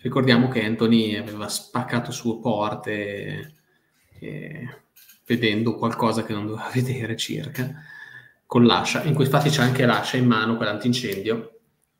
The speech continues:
E non lo so, o vai tu a vedere lo sgabbiotto o,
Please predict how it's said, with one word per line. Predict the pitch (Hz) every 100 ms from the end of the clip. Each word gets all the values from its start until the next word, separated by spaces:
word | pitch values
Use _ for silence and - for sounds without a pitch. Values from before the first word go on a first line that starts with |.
| _ _ - _ _
E | 131 120 120 117 113 113 - - - - - - _ _ _ _ _ - _ _ _ _
non | 120
lo | 123
so, | 151 170 - - - - _ _ _ _ _ _ _ _
o | 185 185
vai | 165 156
tu | 156
a | 165
vedere | 151 156 156
lo | 156
sgabbiotto | 156 143 156 156 156 -
o, | 160 139 127 120 113 113